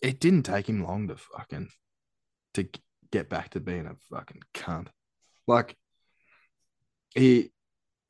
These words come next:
he sort of, like, you, you got the feeling towards the, like, toward, after a couple of weeks, he sort of forgot about it.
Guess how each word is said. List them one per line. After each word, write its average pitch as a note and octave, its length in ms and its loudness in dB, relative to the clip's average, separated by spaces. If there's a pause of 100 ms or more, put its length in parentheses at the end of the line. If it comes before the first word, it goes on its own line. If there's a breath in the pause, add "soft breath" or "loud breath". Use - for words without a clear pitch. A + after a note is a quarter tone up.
(120)
he B2+ 80 0
sort D3 200 4
of, C#3+ 60 6
like, A#2 260 0 (1700)
you, A#2+ 240 -6 (140)
you B2 120 4
got C3+ 140 4
the A#2+ 60 -2
feeling F2+ 460 -4
towards F2+ 320 -4
the, D#2 180 -4
like, D2+ 200 -8 (400)
toward, F2+ 300 -4 (220)
after F#2+ 260 0
a F2 40 -6
couple E2+ 260 -6
of D2+ 60 -6
weeks, D#2+ 200 -8
he E2 80 -8
sort F2 200 -4
of E2 80 -6
forgot D#2+ 300 -4
about F2+ 260 -2
it. C#3+ 80 -8